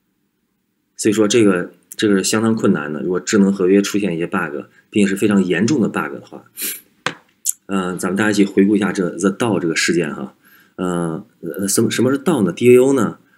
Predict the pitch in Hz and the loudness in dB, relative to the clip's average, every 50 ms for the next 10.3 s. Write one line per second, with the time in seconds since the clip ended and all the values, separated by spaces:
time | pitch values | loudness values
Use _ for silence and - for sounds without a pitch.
0 | _ _ _ _ - 123 131 139 147 147 147 135 123 113 110 101 98 - - - | _ _ _ _ 4 6 8 8 6 6 4 2 2 4 4 4 4 2 0 0
1 | 127 120 113 127 139 127 120 120 113 113 117 117 - - 147 151 147 - - - | 0 2 4 4 4 2 2 2 2 0 0 -2 0 2 2 2 2 0 -2 -4
2 | - _ _ _ _ _ _ _ _ _ _ _ 110 101 95 98 - 120 117 113 | -6 _ _ _ _ _ _ _ _ _ _ _ -2 -2 -2 -2 -2 -2 0 2
3 | - 151 147 156 - - 123 101 98 92 82 80 76 - - - - 78 - _ | 4 4 4 4 4 0 0 2 2 2 0 -2 -4 -8 -12 -14 -16 -20 -20 _
4 | _ _ _ _ _ - 98 95 - - - 127 139 139 127 104 90 82 80 - | _ _ _ _ _ -8 -8 -6 -6 -4 -4 -2 0 0 0 0 0 -2 -4 -6
5 | - - - - _ _ _ - 101 95 98 95 92 90 85 85 98 107 107 - | -8 -8 -10 -12 _ _ _ -8 -4 -2 -2 -2 -2 -2 0 0 0 0 0 -2
6 | 78 - - - _ _ _ _ _ - - _ _ _ - 107 104 107 107 107 | -6 -8 -10 -14 _ _ _ _ _ -20 -20 _ _ _ 0 2 2 2 0 0
7 | 107 - _ _ _ _ _ _ _ - 120 113 - 165 165 160 143 139 120 107 | -4 -10 _ _ _ _ _ _ _ -4 -2 2 4 4 4 4 4 2 4 4
8 | 95 87 85 92 101 92 95 90 87 78 - - 80 78 - - - 85 - 87 | 2 2 0 -2 -2 -2 -2 -4 -4 -6 -10 -16 -20 -20 -16 -12 -10 -8 -4 -4
9 | 82 73 - - - - - - 151 104 95 - 104 101 104 110 110 110 120 110 | -4 -4 -6 -6 -6 -4 -2 2 2 2 2 2 2 2 2 2 0 -2 -4 -6
10 | 90 71 - - - | -6 -8 -10 -14 -20